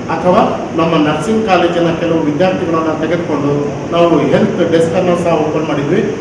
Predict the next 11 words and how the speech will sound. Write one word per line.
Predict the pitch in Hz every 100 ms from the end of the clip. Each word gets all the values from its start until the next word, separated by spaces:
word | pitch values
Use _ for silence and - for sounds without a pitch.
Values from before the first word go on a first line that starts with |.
| - - -
ಚಿಕ್ಕ | 208
ಪುಟ್ಟ | 196 190 180
ಒಂದು | 180 170 151 165
ಫಸ್ಟ್ | 170 170
ಏಡನ್ನು | 180 170 160 156 151
ಸಹ |
ಅಲ್ಲಿ | 151 147 151 214 - - 131
ಅರೇಂಜ್ | 156 160 156
ಮಾಡಿದ್ದೀವಿ. | 147 135 117 107 - - - - - 175
ಇದರ | 214 214
ಜೊತೆಗೆ | 208 202 196 170 165 165